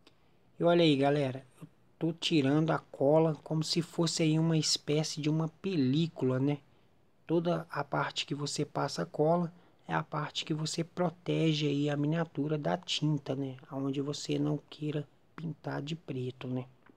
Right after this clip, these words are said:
Então tá aí, tô removendo a película.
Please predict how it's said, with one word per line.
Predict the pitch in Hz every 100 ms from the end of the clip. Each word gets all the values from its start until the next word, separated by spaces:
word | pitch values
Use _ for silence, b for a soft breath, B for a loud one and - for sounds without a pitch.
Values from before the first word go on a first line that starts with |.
| _ _ _ _ _ _ _ _ -
Então | 170
tá | 170
aí, | 143 135
tô | 131 147
removendo | 131 143 147 139 127 131 139 131 - _ -
a | -
película. | - 156 143 151 165 180 165